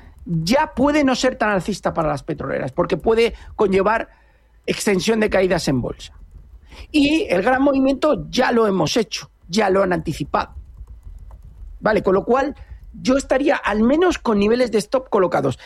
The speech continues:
Y hay otro riesgo. Imaginaos que Donald Trump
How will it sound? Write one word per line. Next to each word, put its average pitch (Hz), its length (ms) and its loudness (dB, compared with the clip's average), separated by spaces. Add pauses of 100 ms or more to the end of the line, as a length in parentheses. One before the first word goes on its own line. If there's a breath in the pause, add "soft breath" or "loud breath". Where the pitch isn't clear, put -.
Y - 80 0
hay 277 140 4
otro 359 240 2
riesgo. 208 520 0 (600 loud breath)
Imaginaos 240 800 2
que 269 100 2
Donald 285 340 2
Trump 339 360 0